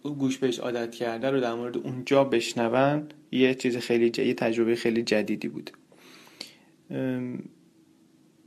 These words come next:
مثل اتفاقای دردناک و ناراحت کننده دیگه وقتی که وسطش هستن، ام، فکر نمی کردیم که، وقتی که وسطش هست بودیم فکر نمی کردیم که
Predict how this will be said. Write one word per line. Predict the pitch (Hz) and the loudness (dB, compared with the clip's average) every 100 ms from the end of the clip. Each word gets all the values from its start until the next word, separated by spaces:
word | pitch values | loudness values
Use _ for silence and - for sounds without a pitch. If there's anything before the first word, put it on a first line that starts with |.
| _ _ _ _ _ _ _ - _ _ _ _ _ _ _ _ _ _ _ _ _ - _ _ _ 180 | _ _ _ _ _ _ _ -20 _ _ _ _ _ _ _ _ _ _ _ _ _ -20 _ _ _ 2
مثل | 190 - 196 | 2 2 0
اتفاقای | 175 170 127 139 160 143 123 - - - | 0 -4 -4 -2 -4 -4 -6 -12 -20 -8
دردناک | 123 113 110 131 131 135 | -2 -2 0 0 0 2
و | 120 117 | 2 2
ناراحت | 113 113 113 | -2 -2 -6
کننده | - 117 113 117 131 | -6 -6 -6 -4 -4
دیگه | 131 117 139 151 | -4 -6 -4 -2
وقتی | 151 - 131 | -4 -6 -6
که | 143 | -4
وسطش | 123 117 156 156 147 | -4 -6 -6 -6 -6
هستن، | 131 123 143 143 147 147 - - - _ - | -6 -6 -6 -6 -6 -10 -20 -20 -20 _ -10
ام، | 123 120 120 | -8 -6 -8
فکر | 113 135 131 | -4 -4 -4
نمی | 131 127 | -6 -8
کردیم | 113 113 107 110 107 | -6 -6 -6 -8 -10
که، | 117 110 110 110 | -6 -6 -6 -8
وقتی | 110 131 | -10 -8
که | 127 | -6
وسطش | 117 131 131 131 | -6 -6 -4 -4
هست | 117 110 | -4 -4
بودیم | 127 127 139 147 151 | -4 -4 0 -2 -4
فکر | - 147 139 | -8 -8 -4
نمی | 143 117 | -6 -6
کردیم | 113 113 110 110 | -6 -8 -6 -10
که | 107 113 107 | -8 -8 -8